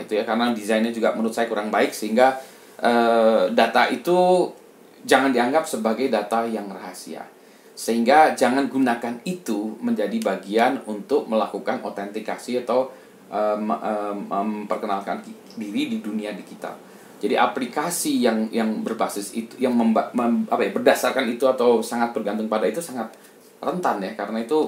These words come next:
eh, menjadi, eh, salah satu sumber ke-, eh, kebocoran. Nah, di dalam nik juga, ya, di dalam nik-nya juga dalam K T P itu,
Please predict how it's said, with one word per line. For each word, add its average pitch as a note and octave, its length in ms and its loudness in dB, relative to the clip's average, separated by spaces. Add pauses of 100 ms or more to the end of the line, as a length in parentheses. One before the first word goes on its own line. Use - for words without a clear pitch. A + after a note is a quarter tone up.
eh, G2+ 800 0 (1040)
menjadi, A2+ 680 2 (280)
eh, G2+ 320 -2
salah G#2 240 -4
satu A2+ 320 -8
sumber G#2+ 320 -6
ke-, - 320 -14
eh, G2 80 -14
kebocoran. E2+ 480 -12 (720)
Nah, - 240 6
di D#3+ 80 0
dalam D3+ 240 8
nik - 480 0
juga, C#3 480 4 (240)
ya, - 160 0
di B2 80 -6
dalam G#2 160 -2
nik-nya A2+ 560 0
juga A2+ 160 0
dalam G2+ 240 2
K G2+ 160 -2
T G2+ 160 -2
P A2 160 0
itu, - 240 0